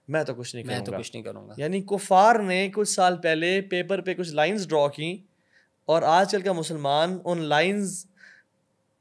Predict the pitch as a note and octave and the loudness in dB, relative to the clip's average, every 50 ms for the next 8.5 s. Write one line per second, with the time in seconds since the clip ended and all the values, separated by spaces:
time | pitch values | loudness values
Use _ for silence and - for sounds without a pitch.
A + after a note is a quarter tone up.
0 | _ _ - - F#3+ F#3+ F#3 E3+ F3 E3+ E3+ E3+ E3+ E3+ F3+ F#3 F3 D3 - E3+ | _ _ -8 0 0 0 0 2 4 4 4 4 4 0 -2 -2 -2 -2 0 2
1 | E3+ F#3 G#3 A3 G#3+ G#3+ A3 G#3+ F#3+ E3 D3+ D#3+ D#3 D#3+ C#3+ D#3+ D#3 D3 B2 A#2+ | 4 6 6 4 4 2 4 4 4 4 2 0 0 0 2 2 2 2 2 -4
2 | G#2+ A#2+ G#2+ G2 E2+ A2+ G#2 A2 - A2 G#2+ G#2 - _ _ _ _ _ _ _ | -4 -4 -6 -8 -8 -10 -16 -16 -16 -16 -16 -16 -20 _ _ _ _ _ _ _
3 | _ _ _ _ _ _ _ - C3+ D#3 G3 A#3 A#3 G#3+ G3 F#3 F3+ F3+ E3 D3+ | _ _ _ _ _ _ _ -14 -8 0 0 0 2 2 0 0 0 0 0 0
4 | D#3 D3 D3 C#3+ C#3+ C#3+ C#3+ C#3 - B2+ A#2+ A#2 - - G2 - _ _ _ _ | 0 0 0 -2 -2 -4 -6 -6 -6 -6 -6 -6 -6 -10 -12 -14 _ _ _ _
5 | _ _ _ _ _ _ _ _ _ _ - D#3 F3 F3+ F3 E3+ E3+ E3 F3 A3 | _ _ _ _ _ _ _ _ _ _ -6 -4 -2 -2 -2 -2 -2 -4 -6 -8
6 | G#3+ F#3 G3 F#3+ F#3 F#3+ F#3+ F#3 F3+ G3+ F#3 - - - - - E3+ D#3+ F#3+ G#3+ | -6 -6 -6 -6 -4 -4 -4 -4 -4 -4 -8 -8 -12 -18 -12 -10 -8 -8 -6 -4
7 | G3+ G3+ D#3 D3+ E3+ E3+ - G#3 F#3+ D#3 C3+ C#3+ D#3+ F#3+ F#3+ G3+ G#3+ G3+ E3+ C3 | -4 -2 0 0 0 0 0 -2 -2 2 2 2 2 2 0 -2 -2 -2 -2 -4
8 | B2 - D#3+ D#3+ D#3+ D#3+ D3+ C#3+ B2+ A2+ | -4 -4 -4 -4 -4 -4 -6 -6 -6 -6